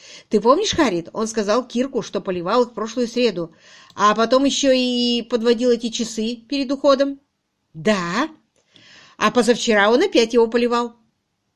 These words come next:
«Да, конечно, мы все это видели». Викарий пришёл в полнейшее негодование. «Но, моя дорогая леди Уимзи, он не мог этого сделать. Кактус — дитя пустыни,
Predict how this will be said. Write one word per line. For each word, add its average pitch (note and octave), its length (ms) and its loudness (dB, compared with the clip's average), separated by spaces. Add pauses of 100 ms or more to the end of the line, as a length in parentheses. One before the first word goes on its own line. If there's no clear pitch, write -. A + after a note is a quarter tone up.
(120)
«Да, E3 240 -6
конечно, C4 480 -2
мы D#4+ 100 0
все C4 240 -2
это A3+ 140 -4
видели». D#4 420 -2 (1000)
Викарий G3 540 -2
пришёл G#3+ 320 -6
в - 80 -20
полнейшее F#3+ 720 -4
негодование. F3 680 -6 (420)
«Но, G3 100 -2
моя G#3+ 180 2
дорогая A#3 400 6
леди C4+ 260 4
Уимзи, E4 460 6
он G3+ 180 2
не A3+ 100 2
мог C#4 300 4
этого G4 240 4
сделать. G3 420 2 (340)
Кактус — C#4 580 2
дитя B3+ 340 -2
пустыни, A#3+ 840 2